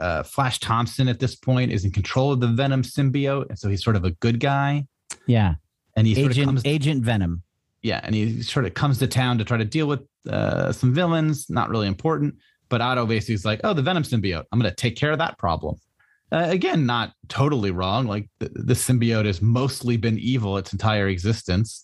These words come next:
Speaker 1: Let's get rid of it. It, you know, uh, it's, it's a bad thing, but Flash is a good guy, and, uh, the, the character is a good guy right now.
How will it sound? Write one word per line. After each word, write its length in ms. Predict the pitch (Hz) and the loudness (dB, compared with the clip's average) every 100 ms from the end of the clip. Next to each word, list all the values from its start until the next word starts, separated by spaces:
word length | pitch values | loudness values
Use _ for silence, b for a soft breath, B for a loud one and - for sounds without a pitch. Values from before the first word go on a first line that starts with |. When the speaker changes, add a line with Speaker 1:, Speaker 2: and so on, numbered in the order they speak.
| _ | _
Speaker 1:
Let's 140 | 117 113 | -2 0
get 180 | 143 92 | 0 0
rid 120 | 151 | 0
of 100 | 104 | 0
it. 240 | 87 - _ _ _ _ _ _ _ _ - | 0 -2 _ _ _ _ _ _ _ _ -2
It, 200 | 117 - | -2 0
you 140 | 120 120 | 0 2
know, 320 | 90 135 - - | 2 0 -2 0
uh, 520 | 107 101 95 90 90 - _ _ _ _ _ _ _ - | 2 2 2 2 0 -6 _ _ _ _ _ _ _ -8
it's, 160 | - - | -6 0
it's 180 | 101 | 2
a 60 | 104 | 2
bad 400 | 87 98 107 107 | 2 0 0 0
thing, 400 | 113 98 143 143 B B B _ | 0 2 0 -2 B B B _
but 100 | 175 | -4
Flash 400 | 175 156 143 135 | 0 0 0 0
is 100 | 131 | 0
a 60 | 117 | 0
good 220 | 117 98 | 0 0
guy, 320 | 98 101 143 | 0 0 0
and, 340 | 175 65 104 98 | -2 -2 -4 -4
uh, 220 | 90 92 | -2 -2
the, 240 | 95 95 82 | 0 0 0
the 80 | 95 | -4
character 380 | - 117 107 | 0 -2 0
is 100 | 104 | 0
a 60 | 101 | 2
good 160 | 101 95 | 0 0
guy 140 | 98 | 0
right 200 | 101 95 | 0 0
now. 280 | 113 123 | 0 -2